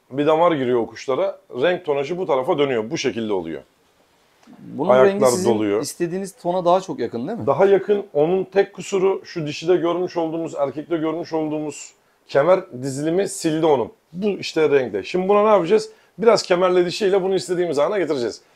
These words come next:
Speaker 1: Yumuşak, yani cilalı bir dişiyle yine o kemeri koyup,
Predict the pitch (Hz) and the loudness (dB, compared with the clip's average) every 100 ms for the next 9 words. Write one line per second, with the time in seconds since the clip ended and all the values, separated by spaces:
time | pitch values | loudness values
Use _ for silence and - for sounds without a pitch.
0 | - 170 165 165 139 - _ - 107 104 | -4 -2 0 2 0 -2 _ -8 -6 -6
1 | - _ _ _ 101 135 156 160 175 139 | -10 _ _ _ -4 4 6 6 4 0
2 | 113 - 143 135 202 165 160 160 - 151 | -4 -2 0 0 -2 0 2 2 2 0
3 | 139 139 - 175 190 | 2 2 4 4 4